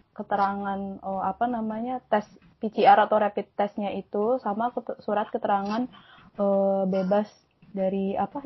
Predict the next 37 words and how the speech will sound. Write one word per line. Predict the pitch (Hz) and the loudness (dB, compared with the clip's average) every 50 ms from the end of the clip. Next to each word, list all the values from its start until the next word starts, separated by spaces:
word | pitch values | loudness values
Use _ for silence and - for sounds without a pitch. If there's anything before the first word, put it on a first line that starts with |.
| - 226 | -2 -2
influenza | 208 208 - - 202 190 190 196 - 233 220 | -2 0 2 4 4 4 4 4 4 4 6
kalau | 208 196 190 | 6 6 6
nggak | 185 180 185 | 4 2 0
salah. | - 196 190 190 185 | 0 -2 -2 0 0
Jadi | 190 208 226 254 220 | 2 4 6 6 6
dua | 220 214 190 | 6 6 4
itu. | - 208 - - 214 208 208 208 202 - - - - - _ _ | 4 2 0 0 2 2 2 0 -2 -6 -14 -20 -20 -20 _ _
Saya | 226 240 262 | 4 6 8
kayak | 285 254 - 254 | 8 6 6 6
kemarin, | 240 220 208 208 220 226 226 226 - | 4 6 6 8 8 8 8 6 4
eh, | - - 208 202 196 196 196 196 196 190 - | 2 2 2 4 4 4 4 4 4 2 2
apa | 190 196 - - 254 | 2 2 2 2 0
namanya, | 254 247 233 233 240 262 269 - | 2 2 2 2 0 0 0 0
yang | - 214 208 | 0 0 2
aku | 208 202 - 214 | 2 0 0 4
tahu | - 202 202 220 247 254 | 6 6 8 8 6 4
misalnya | - 254 247 262 233 220 | 2 2 2 4 4 4
dari | 208 208 208 208 208 208 208 202 | 4 4 2 2 4 2 2 4
kereta | - 208 196 190 202 185 - 190 | 6 4 6 6 6 6 6 6
api, | 190 - - 208 214 202 - - _ 233 | 4 2 -2 0 0 0 -2 0 _ 4
dari | 220 214 208 208 - | 4 4 4 2 4
K | 196 | 6
A | 180 185 185 180 214 | 6 8 8 6 4
I | 247 - | 4 4
kan | 285 285 277 | 4 6 6
dia | 247 254 285 302 294 285 | 8 8 8 6 6 4
su-, | - - 214 208 - | -2 -10 -12 -6 0
sudah | 226 214 208 202 220 247 262 254 | 2 2 4 4 4 4 4 4
me-, | 233 226 226 240 254 269 269 269 262 - | 4 4 4 4 6 6 6 4 2 2
eh, | - 214 208 208 208 202 202 202 202 202 202 202 202 202 202 208 | 0 -2 0 0 0 0 0 0 0 0 0 0 0 0 0 0
mengoperasikan | 202 202 208 202 196 - 202 196 - - 214 - - 233 233 240 254 254 - - - - - _ _ | 2 4 4 4 4 4 4 4 4 0 -2 4 4 4 4 4 2 0 -2 -6 -16 -20 -20 _ _
beberapa | - 208 196 190 196 202 196 - 240 233 | 2 4 4 6 6 6 6 4 2 0
keretanya | - 208 202 196 - 185 - 202 202 202 196 196 190 | 2 2 2 4 4 2 2 2 0 -2 -2 -2 -2
kayak | - 190 190 185 185 | -2 -4 -2 -4 -4
gitu. | - 190 185 180 180 185 - - - - - - - - - - - - - - - | 0 0 2 2 0 0 -4 -10 -18 -20 -20 -20 -20 -20 -20 -20 -20 -20 -20 -8 0
Terus, | 233 233 254 - - - 262 - - _ - - - - _ - | 4 4 4 4 0 -8 -16 -16 -16 _ -20 -20 -20 -6 _ 4
eh, | 220 220 214 214 214 214 220 214 214 214 214 214 214 | 6 6 6 4 4 4 4 4 4 4 4 2 2